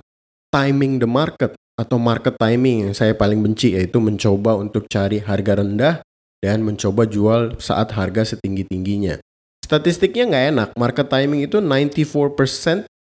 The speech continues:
akan gagal. Jadi sembilan puluh empat persen orang tidak akan bisa mempredik market itu bergeraknya ke arah mana. Ngapain coba-coba gitu loh, odds-nya tuh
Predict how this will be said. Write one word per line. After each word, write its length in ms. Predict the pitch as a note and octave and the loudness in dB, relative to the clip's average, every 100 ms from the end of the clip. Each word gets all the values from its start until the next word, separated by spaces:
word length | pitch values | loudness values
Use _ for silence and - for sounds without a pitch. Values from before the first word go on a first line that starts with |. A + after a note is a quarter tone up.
| _ _ - | _ _ -6
akan 240 | B2 B2+ | 0 2
gagal. 400 | A#2+ A#2 G#2 E2+ - _ _ | 2 2 0 -2 -8 _ _
Jadi 240 | A2+ A2+ D3 | 0 2 2
sembilan 560 | F3+ C#3 B2 C3 E3 | 2 2 4 2 2
puluh 160 | E3 C#3+ C3+ | 2 0 2
empat 240 | C3 B2+ | 0 0
persen 560 | B2+ C3 - D#3 F#3 G#3 B2 | -2 -2 0 0 0 -2 0
orang 320 | A#2+ D3 E3+ | 2 2 0
tidak 560 | D3 A2+ B2+ - A#2 | -2 0 0 0 -6
akan 320 | - C#3 C#3+ A2+ | -2 -2 0 -2
bisa 400 | A2 - C3+ - - _ | -4 0 -2 -2 -10 _
mempredik 640 | A2 G#2+ - A2 G#2 C3+ - | -2 0 0 0 2 0 0
market 480 | A2 G2+ - A2+ A2+ | -4 -2 -4 -4 0
itu 80 | C3+ | 0
bergeraknya 560 | A#2+ F#2+ G2 G2 B2 | 0 0 -2 -2 -4
ke 40 | - | -2
arah 160 | E2+ E2+ | -4 -4
mana. 400 | F#2 G2 F#2 - _ _ _ _ _ | -2 -2 -2 -4 _ _ _ _ _
Ngapain 480 | B2 F#2+ - F#2 F#2 | -2 0 0 0 2
coba-coba 560 | F#2+ F#2+ F#2+ G#3 G3+ E3 | 2 2 2 2 2 2
gitu 240 | C3+ A2 | 0 2
loh, 160 | G2 - | 0 2
odds-nya 480 | A2+ A2+ - D3+ F#3 | 0 0 0 2 2
tuh 320 | C4+ G#3+ | 2 0